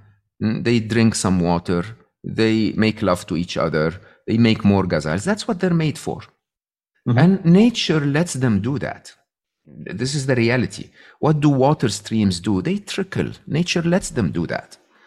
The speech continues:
Speaker 1: What do humans do? And I think that's the whole point. What are we supposed to be doing? Are we actually supposed to believe in the Industrial Revolution and believe that your life's purpose is to wake up in the morning and make another shoe?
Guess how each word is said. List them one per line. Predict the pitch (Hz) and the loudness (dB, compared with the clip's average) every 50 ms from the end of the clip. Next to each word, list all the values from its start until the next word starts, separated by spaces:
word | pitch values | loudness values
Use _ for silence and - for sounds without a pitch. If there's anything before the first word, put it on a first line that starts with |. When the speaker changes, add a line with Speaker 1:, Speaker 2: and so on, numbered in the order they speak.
| _ _ _ | _ _ _
Speaker 1:
What | - - 214 | -4 -2 2
do | 208 240 208 | 4 6 6
humans | 196 185 202 196 190 165 123 101 | 6 6 6 4 4 4 2 0
do? | 98 110 92 - - - _ _ _ _ _ _ _ _ _ _ _ _ _ _ _ _ _ _ _ _ - | 0 0 -2 -2 -4 -10 _ _ _ _ _ _ _ _ _ _ _ _ _ _ _ _ _ _ _ _ 0
And | 147 165 | 0 2
I | 190 | 2
think | 180 208 220 196 | 2 2 2 2
that's | 147 156 180 - - | 0 0 -2 -4 -4
the | - 135 | -4 -4
whole | 120 110 117 117 | -2 -2 -2 -4
point. | - - - 82 - - - - _ | -4 -6 -6 -6 -8 -8 -12 -18 _
What | - 147 185 214 | -4 -2 0 2
are | 185 165 | 2 2
we | 120 113 139 | 2 2 0
supposed | 143 - - 117 - - 117 131 - - - | 0 0 -4 -4 -4 -2 -2 -2 -2 -4 -6
to | - | -6
be | 80 87 87 | -4 -2 -2
doing? | 76 104 95 80 76 | 0 0 0 2 2
Are | 87 120 | 2 0
we | 147 180 226 254 233 - - - - - _ _ - | 0 0 0 -2 -2 -6 -10 -20 -20 -20 _ _ -4
actually | - 151 - - - 175 156 | -4 -4 -2 0 2 2 2
supposed | 143 - 107 98 - 123 143 147 - - | 2 2 -2 -2 0 0 -2 0 0 0
to | 113 | 0
believe | 92 107 95 92 107 120 117 | 2 2 2 4 4 4 4
in | 117 101 90 | 4 2 2
the | 85 | 2
Industrial | 65 80 85 90 98 - - 104 85 78 | 0 0 -2 -2 -2 -4 -4 -4 -4 -4
Revolution | 82 73 71 76 85 107 113 - - - - - - _ _ _ _ _ _ _ _ _ _ | -4 -4 -2 0 0 0 0 0 -4 -6 -8 -10 -12 _ _ _ _ _ _ _ _ _ _
and | - 107 113 104 104 | 2 2 2 4 4
believe | 120 113 113 131 156 165 147 127 | 4 4 4 2 2 2 2 2
that | 123 104 - - | 0 -2 0 -2
your | 95 80 | -2 -2
life's | 73 78 78 92 113 120 - - - | 0 0 0 2 2 0 0 -4 -6
purpose | - - 117 120 - - 95 - | -6 -4 -6 -4 -6 -6 -6 -6
is | 90 - | -6 -6
to | - 85 | -2 -2
wake | 80 92 104 - 113 | 0 0 0 0 -2
up | 107 - | 0 0
in | 95 85 | 2 2
the | 80 | 2
morning | 85 92 95 98 95 90 | 2 2 2 2 2 2
and | 82 82 87 | 2 2 2
make | 87 90 - | 2 0 -2
another | 92 82 85 80 90 | -2 -2 -2 -2 -2
shoe? | 82 - - - 92 120 143 | -4 -4 -4 -4 -4 -4 -6